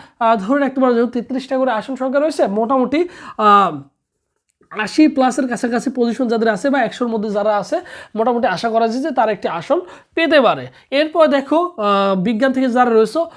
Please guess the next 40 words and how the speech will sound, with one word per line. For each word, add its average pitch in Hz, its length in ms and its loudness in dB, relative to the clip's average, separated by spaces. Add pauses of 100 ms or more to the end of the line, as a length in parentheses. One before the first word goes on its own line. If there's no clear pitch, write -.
(140)
ঊনসত্তরটি 262 600 -2
আসন 214 280 -2
সংখ্যা 247 300 0
রয়েছে। 214 380 0 (240)
এই 190 100 -8
ঊনসত্তরটি 269 720 -2
আসনের 254 380 2
বিপরীতে 247 480 2
তুমি 269 180 0
টার্গেট 233 320 2
রাখতে 240 240 -2
পারো 254 160 4
একশো 247 300 0
পঞ্চাশের 226 560 0
কাছাকাছি। 180 520 -6 (320)
এই 208 100 4
একশো 208 240 0
পঞ্চাশের 240 440 -2
কাছাকাছি 226 420 -2
যাদের 226 260 0
মেরিটটা 214 340 0
থাকবে, 226 460 2 (240)
এটা 269 160 4
কিন্তু 320 200 -2
শিফট 285 340 -2
ওয়াইজ। 165 260 2 (240)
তার 233 180 2
মানে 269 260 4
তুমি 262 420 0
এসে, 233 320 0
আহ, 190 600 2
যদি 226 160 0
প্রথম 247 280 2
শিফটে 269 260 -2
দিয়ে 262 160 2
থাকো 254 220 0
একশো 254 260 0
পঞ্চাশ, 247 400 2
দ্বিতীয় 226 280 -2
শিফটে 247 420 -2